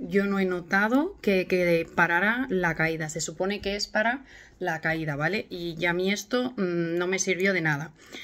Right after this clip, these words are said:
Mi marido también lo ha utilizado en alguna ocasión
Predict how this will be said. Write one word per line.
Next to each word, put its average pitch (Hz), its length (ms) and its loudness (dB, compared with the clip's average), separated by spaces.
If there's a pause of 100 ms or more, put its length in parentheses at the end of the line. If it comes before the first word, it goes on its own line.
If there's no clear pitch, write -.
(200)
Mi 196 100 2
marido 190 360 4
también 190 340 4
lo 185 80 4
ha 175 40 4
utilizado 175 560 2
en 190 100 6
alguna 180 340 2
ocasión 208 600 4